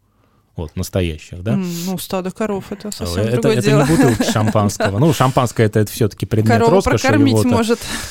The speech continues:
Speaker 1: Да, сначала корову прокормить чем-то надо, вот что интересно.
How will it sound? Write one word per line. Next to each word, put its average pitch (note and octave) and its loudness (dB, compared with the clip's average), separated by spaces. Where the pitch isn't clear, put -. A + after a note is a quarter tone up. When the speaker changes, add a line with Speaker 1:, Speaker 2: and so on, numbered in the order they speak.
Speaker 1:
Да, G2 2
сначала C#3 2
корову E3 4
прокормить B2 2
чем-то B2 0
надо, A#2 2
вот B2+ 2
что - -4
интересно. A2+ 0